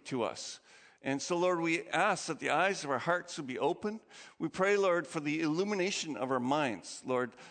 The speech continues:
that your Spirit would illumine your Word so that we can understand it and apply it to our lives. Lord, we, we certainly don't want to just be illuminated and think better,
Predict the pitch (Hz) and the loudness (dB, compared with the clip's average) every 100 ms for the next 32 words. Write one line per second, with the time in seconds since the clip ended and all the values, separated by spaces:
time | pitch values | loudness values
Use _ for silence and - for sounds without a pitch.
0 | - 143 151 151 139 - 202 196 139 139 | -4 0 0 0 -2 0 2 4 2 0
1 | 131 135 185 196 110 - - - 143 143 | 0 2 2 0 -2 -8 -20 -6 -2 2
2 | 175 147 101 - 147 151 170 147 147 139 | 4 2 0 -4 -4 -4 -2 0 0 0
3 | - 151 156 127 98 113 - 160 160 - | -2 0 2 0 -2 -4 -2 0 0 -2
4 | 151 131 120 113 76 - 127 127 151 160 | -2 2 2 2 -2 -4 -2 0 0 0
5 | - - - 151 - 220 190 156 160 170 | -2 -14 -12 -8 -2 -2 0 2 4 4
6 | 160 151 139 120 170 - - _ _ _ | 4 2 2 -2 -6 -8 -20 _ _ _
7 | 127 147 143 185 180 135 131 139 139 - | -2 2 2 2 4 4 4 0 -4 -12
8 | - - _ 120 110 190 - 147 127 | -20 -20 _ -8 0 0 4 4 4